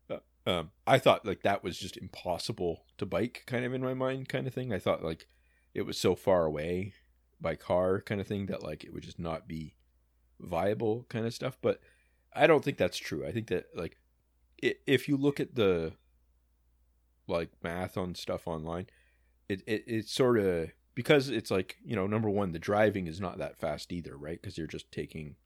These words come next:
side streets and all that kind of stuff, whatever. It's not like, it's not like,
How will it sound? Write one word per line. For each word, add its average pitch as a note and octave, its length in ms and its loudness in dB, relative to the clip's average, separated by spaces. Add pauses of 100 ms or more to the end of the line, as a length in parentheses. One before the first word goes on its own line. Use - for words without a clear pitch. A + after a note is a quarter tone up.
(560)
side D2+ 360 -6
streets - 260 -10
and D#2+ 100 -8
all D2 60 -8
that C#2+ 120 -10
kind D2+ 120 -8
of D2 60 -12
stuff, - 220 -14
whatever. C#2 280 -10
It's D2 160 -14
not G2+ 160 -2
like, D#2+ 240 -4 (220)
it's - 80 -10
not B2+ 140 8
like, G#2 220 -2